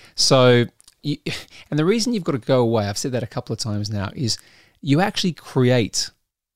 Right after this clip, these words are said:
the identity of who you're becoming. It's called, in some cases, self-actualization.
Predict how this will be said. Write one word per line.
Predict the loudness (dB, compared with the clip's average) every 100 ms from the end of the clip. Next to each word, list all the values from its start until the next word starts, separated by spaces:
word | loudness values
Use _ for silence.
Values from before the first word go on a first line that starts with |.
| _
the | -2
identity | 0 0 0 -2 -4 -6 -4
of | -4 -6
who | -6 -4
you're | -4 -4
becoming. | -8 -8 -8 -8 -10
It's | -10 -6 -6
called, | -2 -2 -2 -8 -18 _ _
in | -8
some | -2 -2 0
cases, | -2 -2 0
self-actualization. | 0 0 -2 -8 -6 -4 -2 -2 0 -2 -2 -4 -8